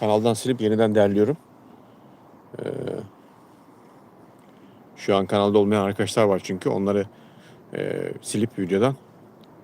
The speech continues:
tekrar düzenleyip paylaşıyorum. Oradaki tabii görüntü kalitesi, ekipmanlar biraz eski.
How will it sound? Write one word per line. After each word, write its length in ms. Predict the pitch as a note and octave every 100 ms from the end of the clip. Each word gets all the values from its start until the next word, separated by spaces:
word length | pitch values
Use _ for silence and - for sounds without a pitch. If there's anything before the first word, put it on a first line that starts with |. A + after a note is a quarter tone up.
| - -
tekrar 280 | G2+ F#2+ F#2+
düzenleyip 380 | F#2+ G2 F#2+ G2+
paylaşıyorum. 480 | G2 G2 - B2+ D3 - - - - - - - - - - - - - - - - - - - - - - - - -
Oradaki 360 | G#2 G2 G#2 -
tabii 320 | G#2+ G#2 -
görüntü 300 | G#2 G#2 G2
kalitesi, 300 | G#2+ F#2+ G2+
ekipmanlar 500 | F#2+ - G#2 G#2 A2
biraz 200 | G2+ G2
eski. 380 | G2+ - -